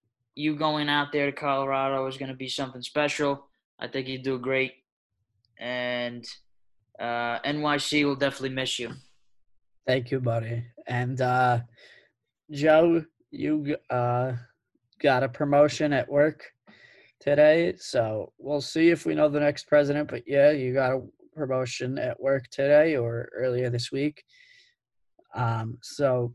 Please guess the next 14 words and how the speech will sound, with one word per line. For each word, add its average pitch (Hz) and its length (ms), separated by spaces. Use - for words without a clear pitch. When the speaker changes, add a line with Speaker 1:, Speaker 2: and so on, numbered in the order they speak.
Speaker 2:
congratulations 123 1080
on 120 180
that 127 240
one. 143 420
Uh, 107 260
very 135 160
Speaker 1:
Thank 120 200
you. 120 60
Speaker 2:
well, 123 220
Speaker 1:
Appreciate 127 380
it. - 60
Speaker 2:
well 131 300
deserved, 131 580
buddy. 147 420